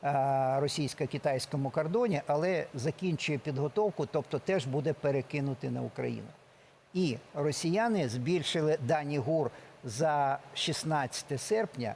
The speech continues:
що росіяни збільшили випуск «Кінжалів» і «Іскандерів» разом. Це одна-, однакова ракета, там мінімальна різниця,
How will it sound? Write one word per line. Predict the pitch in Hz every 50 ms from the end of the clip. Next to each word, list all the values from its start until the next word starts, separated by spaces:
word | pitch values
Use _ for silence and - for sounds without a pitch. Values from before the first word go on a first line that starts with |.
| -
що | - - - 147
росіяни | 135 139 135 - 165 170 165 165 160 151
збільшили | 123 107 117 117 113 117 117 113 117 117 196 190 156 131 - - 160 147 147 147
випуск | 131 175 165 - - 143 127 - -
«Кінжалів» | - 160 156 139 117 151 156 139 135 139 139 135
і | 139
«Іскандерів» | 143 135 - - 160 151 160 156 226 240 220 156 131 131
разом. | 156 175 131 120 139 110 104 - - - - - -
Це | - 240
одна-, | 220 208 170 160 175 156 156 156 156
однакова | 180 175 165 165 131 117 - 160 139 143 147
ракета, | 151 156 - - 220 214 - 135
там | - 139 135 139
мінімальна | 143 151 147 151 143 139 131 120 120 127 131
різниця, | 127 135 120 127 131 110 - - 123